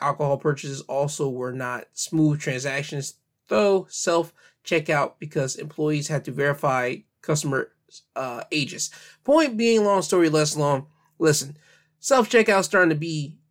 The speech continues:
at least debunked. It's starting to take a step back, and I'm happy for that because, again, I hate the self-checkout situation. I'd rather have us have a person, uh, scan us out.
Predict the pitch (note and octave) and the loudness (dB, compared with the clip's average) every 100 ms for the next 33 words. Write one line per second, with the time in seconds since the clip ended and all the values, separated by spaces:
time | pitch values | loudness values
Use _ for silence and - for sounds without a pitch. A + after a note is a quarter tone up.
0 | - D#3+ D#3 D3+ C#3+ - - _ _ _ | -2 0 2 2 0 -6 -12 _ _ _
1 | _ _ _ - D3+ D3 F3 D#3 C3 - | _ _ _ -12 -4 0 0 2 -2 -4
2 | - F#3 D3+ G3 F3+ E3 D#3 E3 C#3+ C3 | -10 -6 0 2 4 2 -2 -2 -2 -6
3 | _ - F3 E3 - D3+ - D3+ C3+ C#3 | _ 2 2 2 -4 -4 0 0 0 -6
4 | C#3 D#3 F3+ F#3 F#3+ F3 E3 D#3+ D#3+ - | -6 -6 -2 2 2 2 0 0 -2 -2
5 | D#3 C#3 C#3 D3 C#3+ D3+ C#3+ C3 - D3+ | -2 -2 -4 -6 -6 -4 -4 -4 -8 -8
6 | C#3 C#3+ C#3 _ - E3 D#3 D#3 - D3+ | -4 -6 -6 _ 0 0 2 -2 -4 -2
7 | D#3 D3+ D#3+ D3+ D3 D3 D3+ - C#3+ D3+ | -2 -2 -4 0 -2 -2 -8 -6 -6 -6
8 | D3+ A2+ B2+ C3 D3 D3+ C#3+ C#3+ C3+ C3+ | -10 -12 -10 -2 0 2 0 0 -2 -4
9 | C3+ - - - - C3 B2 D#3+ D#3 D3+ | -6 -10 -20 -20 -4 -2 -2 2 2 2
10 | C3+ B2 - A#2 A#2 - - _ _ _ | -6 -8 -14 -14 -14 -16 -20 _ _ _
11 | _ _ - F#3+ F3 D#3 D#3 D#3+ D#3+ C#3 | _ _ -4 2 4 2 -2 0 2 0